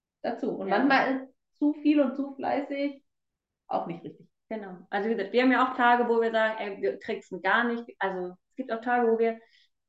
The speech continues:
Speaker 2: nur spazieren gehen. Also
Speaker 1: Hey,
Speaker 2: diese
Speaker 1: so ein ganz normales
Speaker 2: Ja.
Speaker 1: Hundeleben.
Speaker 2: Genau.
Speaker 1: Ach,
Speaker 2: So wie so
Speaker 1: krass.
Speaker 2: langweilig wie die Schweine.
Speaker 1: <laughs>
Speaker 2: Da gehen wir nur spazieren, kuscheln auf der Couch zusammen und, äh, machen
Speaker 1: Essen.
Speaker 2: nichts an. Ja, essen. <laughs> Für alle, die das nicht wissen, ich esse viel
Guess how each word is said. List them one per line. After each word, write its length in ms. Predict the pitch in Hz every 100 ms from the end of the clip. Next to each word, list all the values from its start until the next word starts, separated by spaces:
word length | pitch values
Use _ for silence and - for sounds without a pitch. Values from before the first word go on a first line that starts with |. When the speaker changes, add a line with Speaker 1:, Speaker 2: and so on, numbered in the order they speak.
| -
Speaker 2:
nur 100 | 277
spazieren 380 | 320 320 349 226
gehen. 320 | 185 180 - _ _ _ _
Also 140 | 180 208
Speaker 1:
Hey, 80 |
Speaker 2:
diese 200 | 214 240
Speaker 1:
so 60 | 233
ein 80 | 233
ganz 220 | 311 330
normales 280 | 302 294 349
Speaker 2:
Ja. 100 | 381
Speaker 1:
Hundeleben. 600 | 320 - 381 247 180 -
Speaker 2:
Genau. 300 | 339 415 254
Speaker 1:
Ach, 100 | -
Speaker 2:
So 120 | 254
wie 60 | 254
so 60 | 262
Speaker 1:
krass. 120 | 294
Speaker 2:
langweilig 560 | 302 - 349 302 339
wie 80 | 320
die 80 | 277
Schweine. 420 | - 285 320 214
Speaker 1:
<laughs> 40 | -
Speaker 2:
Da 100 | 254
gehen 180 | 311
wir 100 | 311
nur 120 | 320 453
spazieren, 520 | 330 320 330 320 349 - _ _ -
kuscheln 340 | 381 381 302
auf 80 | 302
der 120 | 277
Couch 260 | 277 277 269
zusammen 680 | 277 254 254 262 311 - _ -
und, 300 | 226 233 233
äh, 260 | - 233 - _ _ _
machen 140 | 226 208
Speaker 1:
Essen. 160 | 180
Speaker 2:
nichts 300 | 220 - -
an. 200 | - 190 -
Ja, 200 | 185 -
essen. 320 | 185 - 226
<laughs> 1300 | 440 466 539 - - - 427 - - 294 277 - 427
Für 100 | 226
alle, 200 | 226 262
die 60 | 254
das 100 | 254
nicht 140 | 254
wissen, 220 | 254 269
ich 160 | 220 -
esse 280 | 214 220 202
viel 320 | 262 262 247